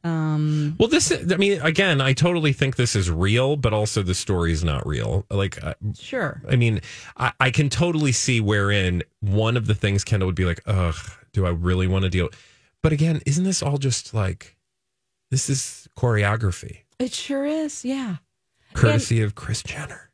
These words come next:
Speaker 1: Oh, right. So do you think it's a real relationship?
Speaker 2: Well, yeah. I mean, I, they
Speaker 1: Okay.
Speaker 2: might like each other. I don't know. I'm just saying, like, their connection just seems very, like,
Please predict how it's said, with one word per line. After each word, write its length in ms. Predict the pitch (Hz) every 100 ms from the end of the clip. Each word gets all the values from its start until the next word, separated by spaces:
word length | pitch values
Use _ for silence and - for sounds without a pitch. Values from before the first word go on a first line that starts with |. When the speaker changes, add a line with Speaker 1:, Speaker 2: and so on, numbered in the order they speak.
| _
Speaker 1:
Oh, 920 | 196 226 302 403 403 349 214 170 147 143
right. 380 | 147 220 240 180
So 140 | 311
do 120 | 214
you 100 | 262
think 180 | - 247
it's 140 | 226 220
a 80 |
real 180 | 202 196
relationship? 720 | 175 180 196 - 170 143 -
Speaker 2:
Well, 120 | - 190
yeah. 180 | 190
I 80 | 175
mean, 140 | 208 202
I, 100 | 196
they 140 | 202
Speaker 1:
Okay. 40 | 202
Speaker 2:
might 200 | 220 185
like 240 | 160 160
each 180 | 180 -
other. 220 | 151 160
I 120 | 139 151
don't 240 | 202 156
know. 220 | 131 127
I'm 100 | 143
just 220 | 143 139
saying, 280 | - 170 147
like, 200 | 123 117
their 300 | 117 113 120
connection 720 | 123 151 131 147 - 113 101
just 200 | 101 104
seems 280 | - 107 101
very, 760 | 92 101 98 101 104 101 101 104 _ _ _ _ _ _ _ _ _ _ _ _ _ _
like, 400 | 143 147 139 -